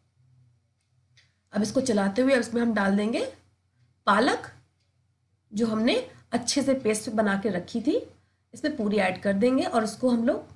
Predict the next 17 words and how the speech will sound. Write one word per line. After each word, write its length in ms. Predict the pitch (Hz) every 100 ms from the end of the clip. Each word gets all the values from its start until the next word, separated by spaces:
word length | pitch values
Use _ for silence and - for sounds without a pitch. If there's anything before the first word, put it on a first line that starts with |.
| _ _
साथ 300 | - 226 226
में 60 | 269
मसाले 360 | 233 214 208 240
की 120 | 349
भून 260 | 208 190 170
लेंगे। 360 | 160 156 175 - _ _ _ _ _ - _ _ _ _ 208
ध्यान 320 | 214 214 262
रखना 300 | 262 240 262
है 120 | 285
इसमें, 240 | 330 302 214
दूसरी 260 | 208 277
टिप्स 280 | - 262 -
की 120 | -
यही 280 | 247 214 277
है 100 | 285 453 - - _ -
कि 160 | 302 - - - _ 269
हमें 260 | 269 427